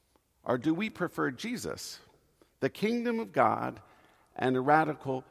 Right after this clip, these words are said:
new way to love? These are the tough questions we have to face on this day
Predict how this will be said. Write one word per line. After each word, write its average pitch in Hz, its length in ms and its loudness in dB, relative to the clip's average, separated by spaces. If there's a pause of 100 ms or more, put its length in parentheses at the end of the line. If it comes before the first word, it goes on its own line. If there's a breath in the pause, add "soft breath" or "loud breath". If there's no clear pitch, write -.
(120)
new 185 420 0
way 123 600 4
to 120 160 -4
love? - 600 -4 (1600)
These 233 460 -2
are 240 140 0
the 226 100 -4
tough - 360 -2
questions 160 600 -2
we 147 160 -4
have 135 260 -4
to 143 80 -12
face 117 560 -4
on 107 300 0
this 120 260 -4
day 82 380 -8